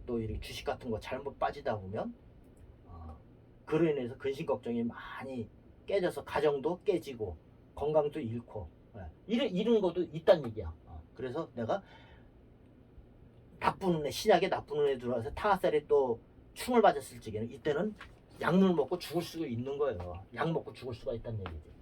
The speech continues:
어. 그게 다양하다는 거야, 이게. 어. 그런 거다 다 읽어야 돼. 어. 다양하죠, 그러니까? 어. 상당히 다양한 거죠. 그 통변 중에서 어느 것을 어떻게 해서, 어, 오시는 분들에게 그 기호에 맞춰서 딱 통변을 하느냐. 그게 이제 핵심 포인트,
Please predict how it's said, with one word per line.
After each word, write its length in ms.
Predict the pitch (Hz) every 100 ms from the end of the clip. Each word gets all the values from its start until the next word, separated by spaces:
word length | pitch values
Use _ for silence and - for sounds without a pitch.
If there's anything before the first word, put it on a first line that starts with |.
| -
어. 200 | 87 80 - - - - - -
그게 160 | - 262
다양하다는 600 | - - - 151 151 135
거야, 140 | 107 95
이게. 220 | 92 - - -
어. 40 | - - - -
그런 180 | 170 190
거다 220 | 208 208
다 80 | - - - -
읽어야 420 | 160 185 196 151
돼. 160 | 117 87 - - - -
어. 140 | 82 - - - -
다양하죠, 560 | - - - 180 170 214
그러니까? 300 | 165 127 185 - - -
어. 120 | 98 - - - -
상당히 280 | 185 196 185
다양한 360 | - 147 147
거죠. 220 | 143 147 151
그 200 | 151 160 -
통변 300 | - 214 185
중에서 280 | 151 139 160
어느 320 | 131 214 233
것을 340 | 208 185 214 - - - -
어떻게 380 | 156 202 226 208
해서, 260 | 196 240 - - - - -
어, 220 | 123 139 131
오시는 540 | 120 175 202 202 185
분들에게 440 | 156 147 139 117
그 160 | 135 180
기호에 280 | - 147 165
맞춰서 320 | 123 117 135 151
딱 160 | - - -
통변을 440 | - 214 202 190
하느냐. 440 | 180 185 156 113 98
그게 220 | 131 160
이제 140 | 151 -
핵심 280 | 185 - 196
포인트, 500 | 202 196 - 156